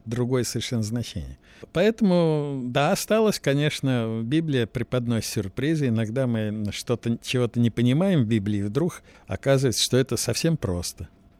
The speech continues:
И такие открытия были сделаны с-, сравнительно недавно. Например, в «Апокалипсисе» в восьмой главе, говорится о том, что, э, звезда «Полынь» упала на землю, и, э, одна треть вод была отравлена.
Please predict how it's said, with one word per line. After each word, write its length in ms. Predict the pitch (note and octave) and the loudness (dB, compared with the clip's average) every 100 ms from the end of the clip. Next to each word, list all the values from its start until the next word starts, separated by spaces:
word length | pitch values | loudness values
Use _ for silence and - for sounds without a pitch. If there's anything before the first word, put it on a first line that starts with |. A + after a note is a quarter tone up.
| - | -14
И 60 | |
такие 340 | - A2 - F3+ | -6 -2 2 2
открытия 460 | - D3+ F#3 - | 2 2 2 2
были 240 | A2+ B2+ A#2 | 2 4 4
сделаны 400 | A2 D#3+ D#3 A#2+ | 4 4 4 2
с-, 60 | |
сравнительно 580 | - - A#2 D#3 E3+ A#2+ | -2 -4 -2 0 0 2
недавно. 440 | G#2 G#2+ B2 A#2+ B2 | 2 2 2 4 2
Например, 540 | D3+ C#3 C#3+ C3+ A2+ - - | 2 2 4 2 0 -6 -14
в 380 | G#2 G#2+ B2 G#2+ - - | -4 4 4 4 0 -6
«Апокалипсисе» 960 | A2+ - A2+ B2 C#3+ G3+ - A#2 - G#2+ | -6 -4 -2 2 4 4 2 -2 -2 -2
в 140 | A2 | 0
восьмой 400 | B2 - C3 A2+ | 0 0 0 0
главе, 340 | A2 A#2+ A2 G2 | 2 2 2 2
говорится 540 | A2 C3 D3+ - C3 | 2 2 2 2 2
о 60 | A#2 | 2
том, 200 | D3 C#3+ | 0 0
что, 540 | - B2 A2+ G#2 A2 | 0 0 2 0 -2
э, 40 | G2 | -2
звезда 460 | A2+ B2+ A2+ B2 | 2 2 2 0
«Полынь» 500 | - B2+ B2+ B2 G#2+ | 2 2 6 4 4
упала 540 | A#2 G#2+ C3 A#2+ A2 G#2 | 0 0 2 2 2 2
на 180 | A2 G#2+ | 0 0
землю, 480 | D3 F3+ F3+ D#3 - | 2 2 4 2 2
и, 280 | B2+ B2 - - - | 0 0 -2 -14 -16
э, 100 | - | -8
одна 400 | - A#2 B2 C3 | -2 0 4 4
треть 360 | - C#3+ C3 B2+ | 4 4 2 4
вод 220 | E3 C3+ | 2 2
была 260 | A2 A#2 | 2 2
отравлена. 720 | C3+ - G2+ F#2 F2+ F2+ F2 | 0 0 0 0 -2 -4 -6